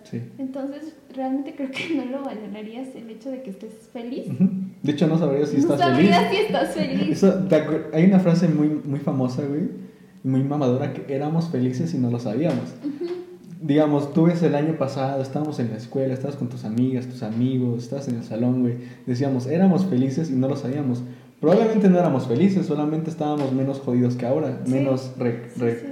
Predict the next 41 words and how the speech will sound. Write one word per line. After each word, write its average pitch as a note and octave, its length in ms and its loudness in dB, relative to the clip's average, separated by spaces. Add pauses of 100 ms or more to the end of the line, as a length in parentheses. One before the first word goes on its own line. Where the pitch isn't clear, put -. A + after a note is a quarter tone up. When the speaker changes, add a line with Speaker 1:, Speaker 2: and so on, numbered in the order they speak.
Speaker 1:
retraídos, C#3 680 0
recluidos, C#3 480 -2
menos D#3+ 360 4
recluidos. D3 680 2
Speaker 2:
Ujú. C#4 220 -6 (340)
Speaker 1:
Realmente E3+ 880 2
no D3+ 160 4
éramos E3 320 6
más, C3 260 0
no C#3 100 0
éramos D#3 280 4
felices, B2 560 0
solamente C3+ 440 -4
estábamos B2+ 380 -4
menos A#2+ 200 -2
jodidos. C3 420 0 (240)
Speaker 2:
Ajá. E4+ 200 -8 (380)
Speaker 1:
Que D3 80 -4
tal G3+ 220 2
vez G#3 120 2
la F3+ 80 6
felicidad E3 440 2
sea D#3+ 200 -2
eso, D3 200 -4
¿no? F#3 180 -2
Estar D3+ 260 -4
menos D#3 300 -4
jodido D3+ 320 -4
de E3+ 80 -2
lo B2 100 -6
que B2 60 -12
estás - 280 -12
ahora. - 240 -8 (640)
Digamos, C#3 280 0
Speaker 2:
Sí. A#2+ 80 -2
Speaker 1:
¿para B2 180 2
ti D3+ 80 0
qué D3+ 120 -2
es C#3 40 -4
la C3+ 100 -4
felicidad? B2+ 360 -6